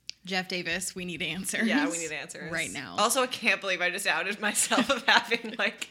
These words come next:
Speaker 2: immense supernat-, well, I say immense. <laughs> seasons one through five <laughs> Supernatural
Speaker 1: <laughs>
Speaker 2: knowledge.
Speaker 1: Uh, it's fine.
Speaker 2: I feel like, though,
Speaker 1: We're all
Speaker 2: anybody listening to this assumed that of me.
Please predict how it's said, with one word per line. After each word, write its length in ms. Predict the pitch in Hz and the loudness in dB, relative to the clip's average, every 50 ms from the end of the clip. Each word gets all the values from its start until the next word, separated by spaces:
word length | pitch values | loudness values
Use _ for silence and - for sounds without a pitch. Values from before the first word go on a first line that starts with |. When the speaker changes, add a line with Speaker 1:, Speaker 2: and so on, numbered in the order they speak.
| - | -10
Speaker 2:
immense 560 | 247 226 196 190 190 180 170 190 202 180 - - | -10 -10 -10 -4 -2 -2 -2 -2 -4 -8 -6 -6
supernat-, 420 | 190 180 185 185 175 165 147 - | -6 -6 -6 -4 -2 -2 -2 0
well, 300 | 226 240 240 240 226 233 - - - - - - - - | 0 0 0 0 -2 -6 -10 -16 -16 -16 -16 -14 -4 -4
I 80 | 214 | -2
say 240 | 226 - 247 240 220 | 2 4 4 6 6
immense. 640 | 196 170 160 151 127 139 185 247 - - - - - - | 4 2 -2 -4 -6 -6 -6 -6 -4 -4 -4 -4 -2 -4
<laughs> 60 | 294 - - - _ _ _ _ _ _ _ _ _ _ _ _ - _ _ - - | -6 -6 -8 -20 _ _ _ _ _ _ _ _ _ _ _ _ -20 _ _ -8 -4
seasons 400 | - 247 233 233 214 226 214 208 | -2 0 0 0 -2 -4 -4 -4
one 240 | 185 190 185 180 208 | -4 -4 -4 -4 -4
through 180 | 202 180 180 | -4 -6 -6
five 360 | 180 - 156 143 - - - | -2 -2 -2 -2 -2 -2 -4
<laughs> 0 | |
Supernatural 800 | - - - 240 - - - - 269 - - 262 226 220 185 - | -4 -2 -2 -2 -2 -2 0 0 0 0 0 -4 -2 -2 -4 -4
Speaker 1:
<laughs> 0 | |
Speaker 2:
knowledge. 640 | - 147 - 277 - - 208 220 226 247 247 - - - _ _ _ _ _ _ _ _ - 370 403 - - - - - 320 277 - - - | -4 -4 -6 -6 -6 -6 -8 -8 -8 -8 -10 -12 -12 -12 _ _ _ _ _ _ _ _ -14 -12 -10 -8 -8 -10 -10 -12 -12 -14 -14 -6 -2
Speaker 1:
Uh, 580 | 208 208 190 185 185 180 185 180 180 175 175 - - - _ _ _ _ _ _ _ _ _ _ _ _ _ _ _ _ - | 0 0 2 2 2 0 0 0 -2 -2 -4 -6 -10 -14 _ _ _ _ _ _ _ _ _ _ _ _ _ _ _ _ -8
it's 220 | 202 220 - - | -8 -6 -6 -6
fine. 500 | - - 160 135 147 147 147 151 180 180 - - _ _ - - | -8 -8 -6 -4 -4 -4 -4 -6 -10 -12 -14 -18 _ _ -4 -2
Speaker 2:
I 100 | 226 240 | -2 0
feel 100 | 269 330 | 0 0
like, 160 | 330 240 226 | 0 0 2
though, 120 | 220 208 180 | 4 4 4
Speaker 1:
We're 80 | 180 | 4
all 60 | 190 | 2
Speaker 2:
anybody 280 | - - - 185 190 190 | 0 0 0 0 -2 -2
listening 380 | 175 170 175 175 180 185 175 180 | -2 -4 -4 -4 -4 -6 -8 -8
to 60 | 175 | -8
this 260 | - 160 160 170 - | -8 -8 -6 -6 -6
assumed 540 | 175 175 175 - 156 147 143 139 151 160 160 180 - - | -6 -4 -4 -6 -6 -8 -10 -12 -12 -14 -16 -16 -16 -14
that 300 | 175 - - 147 - - _ _ | -10 -8 -8 -8 -8 -10 _ _
of 220 | - 160 135 - - | -10 -10 -10 -10 -12
me. 360 | 147 131 127 147 170 185 185 | -10 -8 -6 -6 -6 -8 -10